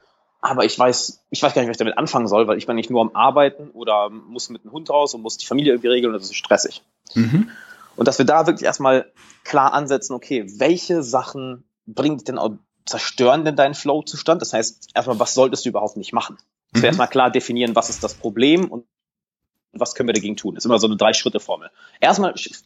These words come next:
Speaker 1: schreib überhaupt erstmal auf, was ist das Problem?
Speaker 2: Ja.
Speaker 1: Dann, welche Lösungsmöglichkeiten gibt es? Und da kann man, können wir komplett verrückt werden.
Speaker 2: Mhm.
Speaker 1: Also komplett in alle Richtungen gehen. Und dann,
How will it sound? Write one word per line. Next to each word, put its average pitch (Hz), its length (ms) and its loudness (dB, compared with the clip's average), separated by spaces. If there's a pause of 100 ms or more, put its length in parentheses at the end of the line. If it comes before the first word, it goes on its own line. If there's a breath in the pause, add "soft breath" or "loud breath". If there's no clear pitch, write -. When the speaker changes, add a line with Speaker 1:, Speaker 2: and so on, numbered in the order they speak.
Speaker 1:
schreib 202 280 -4
überhaupt 147 220 -2
erstmal 117 200 -6
auf, - 100 -12
was - 140 -2
ist - 100 -8
das 110 100 -6
Problem? 123 340 0 (300)
Speaker 2:
Ja. 101 120 0
Speaker 1:
Dann, 143 340 4
welche 139 280 0
Lösungsmöglichkeiten 131 800 0
gibt 156 220 2
es? - 140 0
Und 110 100 0
da 113 100 6
kann 123 160 -6
man, 113 260 -4
können 120 180 -2
wir 113 80 0
komplett 139 380 -2
verrückt 151 320 0
werden. 95 240 -4 (280 soft breath)
Speaker 2:
Mhm. 123 340 -4 (540 soft breath)
Speaker 1:
Also 104 200 -4
komplett 123 260 0
in - 40 -8
alle 120 120 2
Richtungen 131 180 -2
gehen. 101 100 -2
Und 117 80 2
dann, 127 140 4